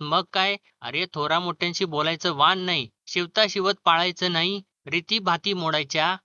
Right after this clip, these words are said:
बामणांशी उलटं बोलायचं. अरे अशी पोर काय तुम्हासनी नांदणारी वाटती?" आणि असं ते बोलत असतात, एकामागून एक. तर तेव्हा या सगळ्यांना काही कळेनासंच होतं. तर त्यानंतर आता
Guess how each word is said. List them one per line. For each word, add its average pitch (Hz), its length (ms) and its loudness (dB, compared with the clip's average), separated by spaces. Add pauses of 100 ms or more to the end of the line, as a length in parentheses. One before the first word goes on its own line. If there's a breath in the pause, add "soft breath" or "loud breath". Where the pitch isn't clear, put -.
(160)
बामणांशी 196 580 0
उलटं 196 380 0
बोलायचं. 170 540 0 (300)
अरे 139 300 0
अशी 151 380 -2
पोर 196 240 2
काय 190 240 2
तुम्हासनी 175 380 -2
नांदणारी 165 600 0
वाटती?" 214 500 0 (260)
आणि 160 180 -2
असं 170 340 -2
ते 240 100 0 (100)
बोलत 185 340 0
असतात, 202 340 2
एकामागून 185 680 2
एक. 175 220 2 (120)
तर 202 160 0
तेव्हा 185 220 0
या 196 140 0
सगळ्यांना 160 380 -2
काही 202 200 0 (100)
कळेनासंच 226 560 0
होतं. 165 280 0 (260)
तर 170 220 -4
त्यानंतर 180 560 2
आता 180 340 4